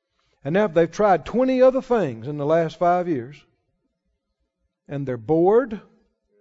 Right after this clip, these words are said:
They're unfulfilled. They're disgruntled. They're unhappy. Why? They're not where they're supposed to be.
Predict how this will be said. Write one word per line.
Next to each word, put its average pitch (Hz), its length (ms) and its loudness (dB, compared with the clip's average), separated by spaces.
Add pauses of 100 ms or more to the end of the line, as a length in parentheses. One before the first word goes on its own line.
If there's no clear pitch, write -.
(920)
They're 143 160 -4
unfulfilled. 233 880 2 (1400)
They're 135 140 -6
disgruntled. 247 800 0 (1500)
They're 147 200 0
unhappy. 247 720 0 (920)
Why? 240 360 0 (1900)
They're 165 160 0
not 147 200 -4
where 208 200 6
they're 254 160 0
supposed 254 320 0
to 247 80 -10
be. 294 280 -4